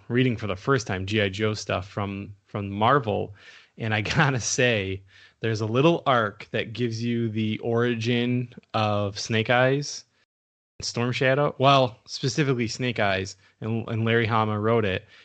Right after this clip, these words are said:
and I was like, "This, this is some Iron Fist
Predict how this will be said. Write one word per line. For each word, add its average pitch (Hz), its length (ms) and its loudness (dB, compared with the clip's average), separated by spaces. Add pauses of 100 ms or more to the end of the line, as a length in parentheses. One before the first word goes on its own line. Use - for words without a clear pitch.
(200)
and 110 80 -2
I 143 60 4
was 151 140 4
like, 101 240 -4
"This, 180 300 2 (680)
this 180 260 6
is 165 140 4
some 127 200 -2
Iron 123 320 -2
Fist - 460 -6